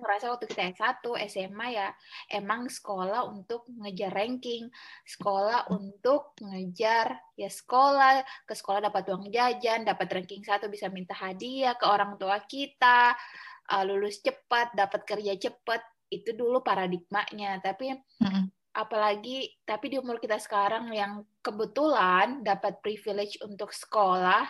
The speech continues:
Speaker 1: master, dan masternya pun alhamdulillah dapat kesempatan di luar, itu kayak shifting banget sih mindsetnya. Jadi lebih ke ternyata sekolah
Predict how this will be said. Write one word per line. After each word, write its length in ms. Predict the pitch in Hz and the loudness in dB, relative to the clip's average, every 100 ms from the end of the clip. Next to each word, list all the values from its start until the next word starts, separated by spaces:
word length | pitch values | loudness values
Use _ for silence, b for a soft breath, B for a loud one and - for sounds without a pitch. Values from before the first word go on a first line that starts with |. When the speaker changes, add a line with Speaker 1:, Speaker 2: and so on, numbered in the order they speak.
| - | -8
Speaker 1:
master, 640 | - 196 202 - 185 208 302 B B B - | -8 -4 -4 -4 2 2 2 B B B -6
dan 320 | 202 196 202 | -2 -2 -4
masternya 480 | 208 - 202 208 202 - | -8 -4 -4 -2 -6 -4
pun 160 | - | -4
alhamdulillah 640 | 226 226 202 202 202 214 226 | -4 -4 -4 -2 -2 -2 0
dapat 280 | 208 214 | -2 -2
kesempatan 520 | 220 - 208 208 208 202 | -10 -6 -2 -2 -2 -6
di 80 | |
luar, 320 | 202 202 240 262 B B - | -8 -2 0 0 B B -12
itu 240 | 254 302 | -4 -4
kayak 400 | 262 240 262 277 - - _ | 0 2 4 4 2 -6 _
shifting 800 | - - 285 - - - 269 247 | -16 -4 -4 -4 -12 -6 -4 -2
banget 360 | 226 208 220 254 | 0 0 -2 -8
sih 160 | 226 220 | -8 -6
mindsetnya. 880 | 202 190 190 196 180 - 185 190 226 _ _ | -4 -4 -4 -4 -4 -4 -8 -8 -10 _ _
Jadi 240 | 220 220 262 | -4 -2 0
lebih 400 | 233 233 240 254 | -2 -2 -6 -4
ke 100 | 254 254 b b _ | -4 -4 b b _
ternyata 400 | 233 226 240 302 | -12 -10 -6 -6
sekolah 480 | 311 - 254 240 302 | -8 -8 -6 -2 -2